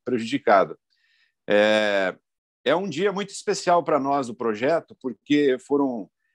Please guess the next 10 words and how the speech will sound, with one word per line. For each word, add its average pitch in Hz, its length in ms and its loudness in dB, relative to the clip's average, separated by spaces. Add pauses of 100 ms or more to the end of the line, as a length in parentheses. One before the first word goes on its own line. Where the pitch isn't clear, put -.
(160)
meses 131 540 2
de 104 120 -2
estudo, 104 680 0 (480)
é, 95 180 2
com 117 220 2
essa 131 200 4
equipe 127 300 2
maravilhosa 110 600 6
de 90 80 -4
pesquisa 95 760 0